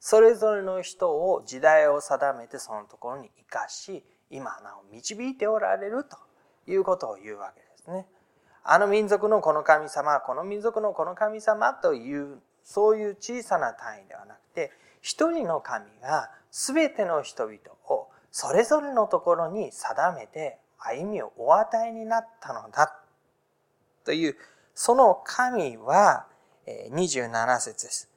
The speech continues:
「これは神を求めさせるためであって、もし探り求めることでもあるなら、神を見出すこともあるのです。確かに神は私たち一人一人から遠く離れてはおられません。」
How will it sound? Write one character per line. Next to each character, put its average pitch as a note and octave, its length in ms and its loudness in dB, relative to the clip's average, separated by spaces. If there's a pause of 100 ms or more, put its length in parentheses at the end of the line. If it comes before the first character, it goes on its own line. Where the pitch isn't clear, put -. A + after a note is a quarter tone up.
(120)
「こ D3 140 4
れ D#3+ 100 10
は E3 160 10
神 D3+ 380 0
を A2 80 -8
求 B2+ 400 4
め C#4+ 180 0
さ B3 220 0
せ C4 180 2
る F3 160 2
た D#3+ 160 4
め D3 180 -2
で B2 160 0
あ A#2 100 -4
っ - 60 -18 (140)
て、 - 180 0
も G3+ 140 6
し C#3 220 0
探 E3 420 2
り A3+ 80 -8
求 A3 320 2
め G#3+ 160 4
る D#3+ 120 -2
こ E3+ 140 4
と F3 140 2
で D3 160 0
も B2 300 -4
あ - 20 6
る - 220 -4
な - 120 -10
ら、 F3 280 2
神 E3+ 340 2
を A2+ 100 0
見 A3+ 380 -4
出 C#4 160 2
す - 100 -10
こ E3+ 160 0
と C#4+ 140 -2
も B2+ 240 0
あ E3+ 60 8
る G3 120 0
の G#2 140 -12
で - 80 -20
す。 - 140 -14 (360)
確 C4+ 320 4
か C4 120 0
に A3 160 -2
神 E3 340 -4
は B2+ 220 -2
私 F#3 400 2
た D#3+ 120 -4
ち C#3+ 180 -10
一 - 260 -2
人 F#3 140 -8
一 F3+ 180 -2
人 D3+ 100 -4
か C3 140 -6
ら A#2 140 -6
遠 C#4 340 4
く B3+ 100 -6
離 A#3+ 320 -2
れ E3+ 160 0
て - 160 -10
は - 300 -2
お C3 100 -4
ら F#3+ 160 8
れ A#3+ 140 -4
ま A#3 180 -6
せ - 160 -6
ん。」 E4 60 -6